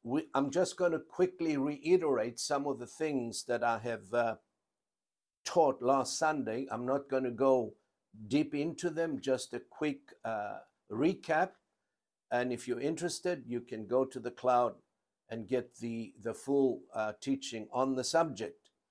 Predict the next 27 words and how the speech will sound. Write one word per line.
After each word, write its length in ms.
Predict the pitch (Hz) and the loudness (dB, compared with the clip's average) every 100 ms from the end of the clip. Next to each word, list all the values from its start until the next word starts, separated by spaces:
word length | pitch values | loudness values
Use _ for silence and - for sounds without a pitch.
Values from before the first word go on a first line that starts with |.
| _ _ _ _ _ _ | _ _ _ _ _ _
And 300 | 127 127 123 | 0 0 2
first 320 | - 214 208 156 | 2 2 2 0
of 120 | 123 | 4
all, 240 | 139 175 - | 4 4 2
let 280 | 143 147 | 0 0
me 120 | 151 135 | -2 -2
explain 600 | 123 - 135 143 160 139 | -4 -4 0 2 2 0
once 300 | 135 131 123 | 0 -2 -8
again 360 | 110 131 156 | -4 -4 -2
and 180 | 131 110 | -4 -4
give 180 | 143 131 | -4 -2
you 100 | 135 | -2
the 140 | 120 | -2
definition 720 | 113 120 - 113 139 135 131 113 | -4 -6 -6 -6 -4 -2 -2 -2
of 140 | 98 131 | -4 -2
influence. 800 | 156 - 165 175 202 196 - - _ _ _ _ _ _ _ _ - | -4 -2 -2 0 -2 -4 -12 -14 _ _ _ _ _ _ _ _ -2
Is 220 | 135 107 | -2 2
the 120 | 131 | -2
capacity 840 | - 131 - 180 190 - 135 123 120 | 0 -2 2 4 4 0 -2 -4 -4
to 200 | - 117 | -2 -2
have 220 | 139 135 | 0 0
an 120 | 127 | -2
effect 720 | 113 - 165 185 - _ - _ _ _ _ _ _ _ _ - | -4 -2 -2 -2 -4 _ -20 _ _ _ _ _ _ _ _ 0
on 200 | 123 117 | 0 0
the 80 | |
character, 800 | - - 151 165 170 - 190 196 - _ _ _ _ _ - 110 | -2 2 4 4 2 0 0 0 -6 _ _ _ _ _ -12 0
development, 920 | 131 117 147 170 160 180 190 185 | 2 6 6 6 4 2 2 -2